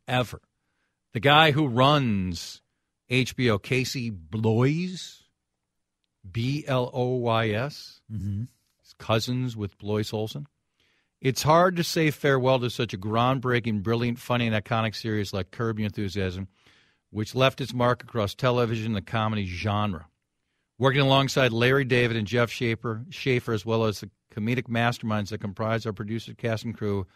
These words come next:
Speaker 1: has been a joy that I will always treasure." You have one task, um,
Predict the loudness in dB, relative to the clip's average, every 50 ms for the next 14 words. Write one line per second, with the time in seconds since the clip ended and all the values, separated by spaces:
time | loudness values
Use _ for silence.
0 | _ _ _ _ _ _ -4 -2 -2 0 0 -2 -2 -2 -2 -4 -2 0 2 4
1 | 4 4 2 2 0 -2 -6 _ _ _ _ _ _ _ _ _ _ _ _ _
2 | _ _ _ _ _ _ -20 _ _ _ _ _ -4 -2 0 2 2 4 4 4
3 | 2 2 0 -2 -6 -6 -8 -8 -8 -10 -14 -18 -20 _ _ _ _ _ _ _
4 | _ _ _ _ _ _ _ _ _ _ _ _ _ _ _ _ _ _ _ _
5 | _ _ _ _ _ _ _ _ _ _ _ _ _ _ _ _ _ _ _ _
6 | _ _ _ _ _ _ _ _ -2 0 2 4 6 4 4 4 2 0 0 0
7 | -2 -2 -2 -2 0 -2 -2 -6 -8 -10 -12 -16 -18 -20 _ _ _ _ _ _
8 | _ _ _ _ _ _ _ _ _ _ _ _ _ _ _ _ _ _ _ _
9 | _ _ _ _ _ _ _ _ _ -8 -8 -6 -6 -6 -8 -10 -12 -16